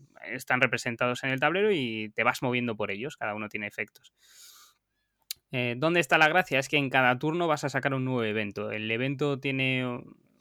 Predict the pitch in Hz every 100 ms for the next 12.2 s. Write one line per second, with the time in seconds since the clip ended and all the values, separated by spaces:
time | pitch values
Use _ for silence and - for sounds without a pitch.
0 | _ 131 131 127 123 127 135 120 113 123
1 | - 123 117 117 110 117 120 120 113 131
2 | 127 131 - 170 180 208 - 131 - 120
3 | 127 127 135 127 131 131 135 151 156 165
4 | 131 123 123 117 127 135 131 131 _ _
5 | _ _ - 131 131 123 123 - 151 139
6 | 117 113 123 123 135 143 147 180 190 123
7 | 120 117 120 131 139 143 160 147 131 123
8 | 123 - 113 160 151 160 - 117 113 123
9 | 120 117 120 123 117 123 131 160 170 147
10 | 127 135 139 147 139 160 - _ - _
11 | - 123 123 135 135 139 - 135 117 113
12 | 113